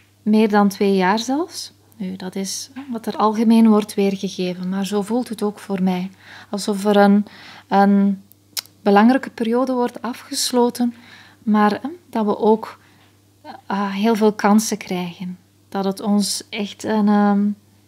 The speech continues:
dat het echt een frisse nieuwe start wordt. Ik ga het hier eventjes houden voor het eerste deel.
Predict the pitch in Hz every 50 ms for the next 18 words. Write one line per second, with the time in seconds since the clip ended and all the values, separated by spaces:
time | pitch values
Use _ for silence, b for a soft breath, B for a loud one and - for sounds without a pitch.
0 | _ - _ 226 226 214 202 196 208 220 220 - - - - b b b b b
1 | b b - 214 202 - - 233 254 240 - - 254 240 214 214 226 233 220 233
2 | 220 - - - 196 196 196 - - 170 165 - - - _ _ _ _ _ _
3 | b b b b b _ 202 196 - - 220 214 208 214 226 247 254 254 254 254
4 | 254 254 254 - 240 - - 226 233 233 226 233 233 220 220 - 220 220 214 208
5 | - - 202 214 240 - - - - 202 175 180 180 175 220 302